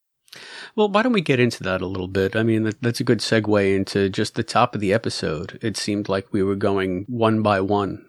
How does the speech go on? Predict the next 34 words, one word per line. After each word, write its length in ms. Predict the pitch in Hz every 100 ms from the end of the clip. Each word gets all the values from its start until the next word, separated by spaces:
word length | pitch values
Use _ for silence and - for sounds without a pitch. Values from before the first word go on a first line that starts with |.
| -
with 300 | 104 101 -
all 360 | 104 104 104
of 200 | 92 95
the 80 | 104
stereotypes 920 | - 113 98 98 98 - - - -
and 200 | 98 92
all 320 | 92 92 95 101
of 180 | 95
the 100 | 98
prevalent 580 | 90 - 107 101 104 95
social 560 | - 113 95 - 104 95
values 640 | 98 95 95 92 85 -
that 160 | 107 -
had 240 | 87 -
led 320 | 104 113 95 - - - - - -
to 100 | 117
this 180 | 98 -
culture 380 | 101 92 - 92
and 120 | 85
to 140 | 101
actually 280 | 101 110 101
sustaining 600 | - 101 - 101 110 92
this 160 | 87 -
kind 260 | - 87
of 60 | 90
culture. 420 | - - - 98
And 140 | 95 - - - - -
I 60 | 123
think 260 | 131 113
number 380 | 127 127 135 123
one 340 | 107 123 151
was, 360 | 120 104 - -
um, 260 | 98 98 92
just 360 | 110 - -